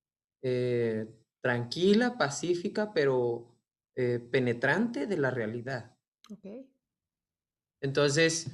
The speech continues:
Speaker 1: ah, en los estados de meditación de vipassana no es como que, ay, entré en un trance y me fui a no sé qué plano,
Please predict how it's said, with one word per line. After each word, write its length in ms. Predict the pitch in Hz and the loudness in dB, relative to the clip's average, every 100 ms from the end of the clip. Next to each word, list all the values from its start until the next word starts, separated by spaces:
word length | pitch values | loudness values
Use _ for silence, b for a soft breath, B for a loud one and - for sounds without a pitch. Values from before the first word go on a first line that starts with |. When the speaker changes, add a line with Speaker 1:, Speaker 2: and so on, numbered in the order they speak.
| B B _ | B B _
Speaker 1:
ah, 440 | 147 143 143 139 139 | 0 2 4 4 2
en 320 | 147 151 151 | 0 2 2
los 220 | 147 147 147 | 2 2 -2
estados 340 | 135 147 156 | 0 2 4
de 120 | 175 | 2
meditación 560 | 180 160 156 147 156 143 | 2 0 -4 -4 -2 0
de 100 | 147 | 0
vipassana 840 | 160 160 135 143 160 160 165 165 | -2 -2 -2 -2 -4 -4 -2 0
no 180 | 147 143 | 0 -2
es 100 | 135 | -4
como 260 | - 151 143 | -4 -6 -4
que, 120 | 117 117 | -6 -8
ay, 260 | 117 160 | -12 -8
entré 260 | 127 123 120 | -6 -4 -4
en 100 | 120 | -4
un 160 | 120 | -4
trance 560 | 127 165 185 185 175 151 | 0 2 2 0 0 -2
y 60 | 139 | 0
me 180 | 127 | -2
fui 200 | 120 139 | -4 -2
a 80 | 131 | 0
no 120 | 127 | -2
sé 180 | 127 139 | -6 -6
qué 120 | 135 | -6
plano, 840 | 123 - 139 165 175 175 165 156 | -4 0 2 4 4 2 0 -4